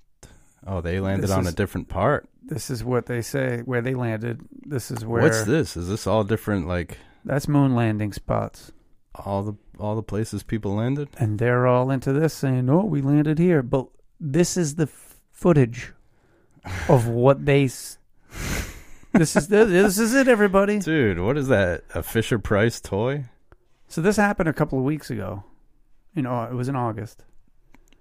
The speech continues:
Speaker 2: But this is what they said
Speaker 1: Come on, dude.
Speaker 2: it looked like.
Speaker 1: Yeah, but <clears throat> isn't that like the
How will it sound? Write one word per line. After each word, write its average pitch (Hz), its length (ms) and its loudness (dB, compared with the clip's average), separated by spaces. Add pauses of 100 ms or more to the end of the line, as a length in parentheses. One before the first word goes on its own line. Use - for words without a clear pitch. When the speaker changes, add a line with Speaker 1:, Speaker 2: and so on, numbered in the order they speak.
(340)
Speaker 2:
But 151 140 -10
this 170 200 0
is 165 120 -2
what 156 220 0
they 160 140 -4
said 135 460 0 (300)
Speaker 1:
Come 101 220 -4
on, 78 260 -8
dude. - 120 -10
Speaker 2:
it 143 120 -6
looked 170 260 -2
like. - 460 -6 (640)
Speaker 1:
Yeah, 131 200 0
but 127 240 4
<clears throat> - 40 -20
isn't 160 1160 2
that 156 200 4
like 113 220 0
the 82 520 0